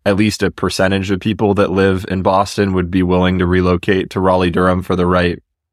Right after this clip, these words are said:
uh, professional opportunity. Um, something that I'm seeing happen, uh, th-, that always is perplexing to me is you'll, you'll, you'll keep following this, like, path to efficiency and end up in a market that nobody wants to live because maybe electricity cost,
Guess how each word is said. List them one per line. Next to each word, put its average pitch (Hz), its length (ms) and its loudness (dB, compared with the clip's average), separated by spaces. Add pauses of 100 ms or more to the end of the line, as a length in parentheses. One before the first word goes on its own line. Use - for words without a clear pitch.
uh, 87 200 0
professional 95 500 -2
opportunity. 92 800 0 (560)
Um, 90 220 0
something 170 400 -2
that 135 240 0
I'm 101 200 0
seeing 104 220 -2
happen, 95 640 -2 (540)
uh, 90 340 0 (720)
th-, 101 300 -2
that 104 260 0
always 110 360 2
is 92 100 -2
perplexing 95 640 -4
to 87 80 -2
me 87 180 -4
is 87 260 -6
you'll, 98 400 0 (380)
you'll, 110 300 2
you'll 110 260 -2
keep 147 300 -6
following 110 500 2
this, 92 280 -2
like, 92 160 -4
path 98 340 -4
to 104 120 -2
efficiency 113 720 -4 (240)
and 101 180 0
end 104 200 2
up 110 160 0
in 110 60 0
a 101 40 0
market 92 440 0
that 98 100 -2
nobody 98 300 2
wants 95 280 -2
to - 80 -4
live 92 280 0
because 90 360 -4
maybe 92 240 0
electricity 92 580 -2
cost, - 480 -2